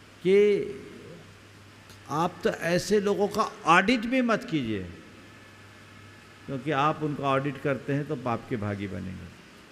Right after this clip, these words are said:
मेरे संपर्क में एक चार्टर्ड अकाउंटेंट है,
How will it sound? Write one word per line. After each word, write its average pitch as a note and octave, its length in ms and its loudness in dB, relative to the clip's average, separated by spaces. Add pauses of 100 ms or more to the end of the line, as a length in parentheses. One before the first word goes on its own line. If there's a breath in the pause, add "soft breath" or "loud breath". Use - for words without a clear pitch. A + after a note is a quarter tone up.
(140)
मेरे C#3+ 180 2
संपर्क D#3 440 0
में E3 120 0
एक D#3 100 -4
चार्टर्ड C#3+ 360 -2
अकाउंटेंट C#3 480 -2
है, - 360 -6